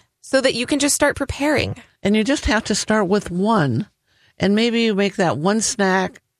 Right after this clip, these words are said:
Speaker 2: and you have it all week, the same snack. It doesn't have to be complicated.
Speaker 1: Nope.
Speaker 2: But it works.
Speaker 1: Well, and that's what my husband has been doing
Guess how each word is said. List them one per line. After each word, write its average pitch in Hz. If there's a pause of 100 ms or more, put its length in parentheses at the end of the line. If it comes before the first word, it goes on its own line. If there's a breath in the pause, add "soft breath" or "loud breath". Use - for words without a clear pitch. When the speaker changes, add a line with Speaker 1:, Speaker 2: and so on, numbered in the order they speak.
(420)
Speaker 2:
and 185
you 180
have 180
it 180
all 196
week, 180 (420)
the 160
same 208
snack. 156
It -
doesn't 202
have 254
to -
be 220
complicated. 160 (500)
Speaker 1:
Nope. 170 (160)
Speaker 2:
But 156
it 139
works. - (400 loud breath)
Speaker 1:
Well, 247
and 214 (200)
that's -
what -
my 226
husband 185
has 240
been 240
doing 240